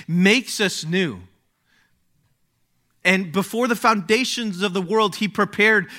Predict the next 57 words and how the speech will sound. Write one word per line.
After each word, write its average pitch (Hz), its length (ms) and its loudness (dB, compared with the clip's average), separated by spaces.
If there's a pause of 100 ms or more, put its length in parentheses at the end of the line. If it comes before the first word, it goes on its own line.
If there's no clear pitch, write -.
(100)
that 190 160 -2
there 208 140 2
would 214 160 -2
be 208 120 0
good 185 360 -2
things 226 400 -2
that 180 180 -2
we 208 180 0
would 196 200 -2
need 202 320 0
to 190 80 -4
do 202 180 -2
for 208 180 -2
the 185 120 2
good 208 240 0
of 190 180 -2
others 196 460 0 (320)
and 196 200 2
so 214 180 -4
that 196 160 -4
he 220 180 0
would 202 160 -2
be 196 120 0
glorified. 175 720 -2 (220)
Think - 180 -2
about 240 240 0
what 214 100 0
a 202 60 -2
privilege 202 540 -2
that 147 200 0
is. 117 280 -6 (160)
He 233 120 -2
could 302 160 0
have 226 120 0
saved 226 400 0
us 180 160 -2
and 165 100 -6
then 175 100 -2
just 175 220 -4 (240)
pulled 240 260 0
us 214 120 0
straight 214 320 0
up 202 160 0
into 170 180 -4
heaven. 139 400 -2 (480)
And 170 100 -4
we 190 80 4
would 190 120 0
have 170 80 -2
said, 170 160 -2
"Yes, 175 260 0
we 180 60 -4
were 156 60 -4
totally 175 420 -4
dependent 151 340 -8
upon 139 240 -10
grace." 113 540 -12